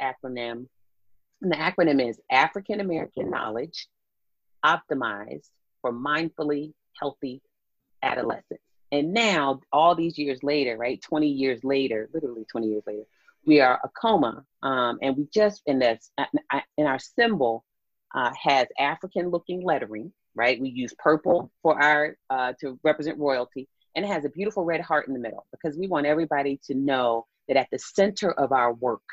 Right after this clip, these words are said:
we see young people, we value young people, and we want young people to know that optimal mental health is something they should have as well. So that's a very long story condensed really short. That's what the acronym was.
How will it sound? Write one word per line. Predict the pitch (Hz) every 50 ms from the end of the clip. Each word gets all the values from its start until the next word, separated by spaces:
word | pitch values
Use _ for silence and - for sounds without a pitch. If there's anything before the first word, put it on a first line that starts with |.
| - _ _ _ _ _ _ _ _
we | - 120 135 160 160 156
see | 139 - - - - - 190 185 175 170 160 147
young | 147 139 127 127 127
people, | - - 131 120 110 - - 101 95 - - _ -
we | 127 139 139 131 120 _
value | 143 135 143 143 147 147 135 127 123 113
young | 117 123 113 117 113
people, | - - 117 - - - 107 110 - _ _ _ _ _
and | 123 127
we | 143 160 151
want | 143 131 - -
young | 135 - -
people | - - - - 127 - -
to | - -
know | 113 113 113 113
that | 107 110 107 - _ -
optimal | 120 120 - - _ 147 131 123 123
mental | 123 113 - 120 113
health | - 120 113 110 -
is | 110 - -
something | 120 113 110 - 110 104 101
they | 107 110 104
should | - - 107 -
have | 110 101 101 92
as | - - -
well. | 107 110 - - _
So | - 135 127
that's | 151 185 - -
a | 135 127
very | - 135 143 143 147
long | 143 139 131 127 131
story | - _ 127 123 120
condensed | - - 117 110 - 123 117 110 - - _ _ _ _ -
really | 123 127 123 117 117 113 - _ _ _
short. | - - - 156 151 170 196 - - _ _ _ _ _ _ _ _ _ -
That's | 147 147 151 -
what | 165 -
the | -
acronym | - 135 135 - - 139 131 123 127 127 131
was. | 151 175 190 190 185 185 180 180 180 - _